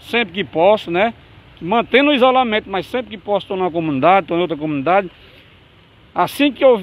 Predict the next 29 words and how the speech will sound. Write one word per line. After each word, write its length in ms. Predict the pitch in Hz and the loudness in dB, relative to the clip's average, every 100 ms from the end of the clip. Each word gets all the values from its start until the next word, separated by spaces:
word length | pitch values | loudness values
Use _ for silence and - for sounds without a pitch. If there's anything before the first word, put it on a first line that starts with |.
| 185 | -2
eu, 220 | 226 214 | -2 -2
é, 400 | 190 190 180 170 | 0 0 2 0
recebi 340 | 156 185 196 196 | -4 -6 -6 -4
o 60 | |
chamamento, 520 | 175 196 196 185 180 143 | -4 -4 -4 -2 -4 0
já 180 | 202 | 0
protocolamos 720 | 190 208 202 214 190 185 180 151 | 0 -2 0 0 0 0 0 2
vários 220 | 214 185 | 2 2
requerimentos, 580 | 180 185 160 170 190 143 | -2 -4 -4 -4 -4 0
várias 300 | 220 220 170 | 2 2 -4
ideias. 440 | 143 175 190 147 - _ _ - - - | -2 0 -2 -6 -20 _ _ -20 -20 -14
Nós 300 | 165 226 208 | -2 0 0
temos 300 | - 269 294 | 0 0 0
um 100 | 254 | -2
comitê 680 | 262 254 240 151 180 202 233 - 160 | -4 -4 -4 -4 0 2 0 -6 -16
aqui 220 | - 196 | -8 -6
no 60 | |
município 400 | 185 185 - 180 | -2 -4 -6 -8
de 100 | 165 | -4
Rio 160 | 170 165 | -2 -2
do 60 | 143 | 0
Norte, 260 | 180 190 - - - | 0 0 -8 -20 -20
que 100 | - | -16
tá 220 | 170 214 202 | -2 -2 0
todos 480 | - 277 320 285 | 2 4 4 0
os 120 | 262 240 | -2 0
vereadores, 800 | 233 214 156 170 220 233 - - _ _ - - _ | 2 2 0 0 0 -2 -8 -20 _ _ -20 -20 _
é, 500 | 147 160 165 165 160 | -4 -2 0 0 0
em, 120 | 165 | -2